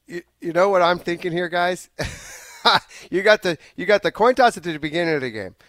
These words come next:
Okay, yeah, we, we elect to defer. Then that's how. Okay, guys, here we go now. This is the overtime. It's like a gender reveal. <laughs> It's like, okay, who's gonna get the ball at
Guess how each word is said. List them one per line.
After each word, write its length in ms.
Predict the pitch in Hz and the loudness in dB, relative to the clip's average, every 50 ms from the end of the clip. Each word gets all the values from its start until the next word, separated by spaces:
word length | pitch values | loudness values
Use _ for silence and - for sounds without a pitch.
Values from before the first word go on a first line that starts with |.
| _ - | _ 0
Okay, 280 | - 185 - 165 147 143 | 0 2 2 2 0 2
yeah, 240 | 151 143 139 131 123 - | 2 0 0 0 -4 -8
we, 180 | 147 165 165 | -10 -10 -10
we 200 | 143 147 160 160 | -10 -10 -8 -6
elect 300 | 165 156 151 147 147 _ | -6 -4 -4 -4 -6 _
to 80 | - 143 | -10 -12
defer. 400 | 127 131 - - 135 131 127 131 | -10 -10 -10 -8 -8 -6 -6 -6
Then 160 | 131 131 123 | -8 -10 -10
that's 180 | 123 127 127 - | -12 -12 -12 -10
how. 120 | 131 117 - _ _ - | -12 -12 -12 _ _ -6
Okay, 200 | 175 - 240 240 | -4 -2 -2 2
guys, 300 | 220 220 226 202 - - _ _ - - - - _ _ _ | 4 2 2 2 0 -6 _ _ -12 -12 -12 -14 _ _ _
here 100 | - 165 | -6 -4
we 60 | 208 | 0
go 140 | 240 254 226 | 0 2 2
now. 200 | 208 196 180 170 | 2 2 2 0
This 240 | - 180 190 - - | -2 -4 -8 -8 -8
is 80 | 208 | -10
the 140 | 180 208 196 | -8 -4 -2
overtime. 880 | 196 214 254 277 311 - - 220 262 269 269 269 277 285 294 285 285 285 - _ _ _ _ _ _ _ _ _ _ _ | 0 0 0 0 -4 -8 -4 -4 -2 0 0 0 0 0 -2 -4 -8 -10 -14 _ _ _ _ _ _ _ _ _ _ _
It's 220 | 160 185 175 - | -12 -10 -8 -4
like 140 | 226 233 220 | -4 -4 -4
a 80 | 208 180 | -6 -8
gender 440 | - - 196 214 233 247 254 247 | -6 -2 0 0 0 0 -2 -6
reveal. 640 | 226 214 208 196 160 147 190 208 202 170 131 104 104 - | -4 -4 -6 -6 -6 -8 -8 -6 -4 -4 -4 -6 -8 -12
<laughs> 40 | - - - 587 587 - 466 - - - 466 - - - - - - - - 294 - | -14 -14 -14 -14 -10 -6 -6 -6 -6 -6 -8 -8 -6 -2 -4 -4 -2 -2 -4 -4 -4
It's 240 | - 277 - - - | -4 -8 -10 -10 -10
like, 180 | 277 240 233 _ _ - - - - - | -10 -10 -10 _ _ -20 -20 -18 -12 -10
okay, 300 | - 233 226 226 202 - | -10 -6 -4 -4 -4 -4
who's 240 | 147 226 339 381 | -4 -6 -6 -6
gonna 220 | - 370 320 311 285 | -6 -6 -6 -6 -6
get 160 | 285 285 - | -8 -8 -6
the 80 | 269 254 | -6 -6
ball 500 | 208 254 254 247 247 254 254 247 - _ _ _ _ _ _ _ - | -4 -4 -4 -2 -2 -2 -2 -4 -6 _ _ _ _ _ _ _ -8
at 180 | 170 180 175 | -6 -6 -6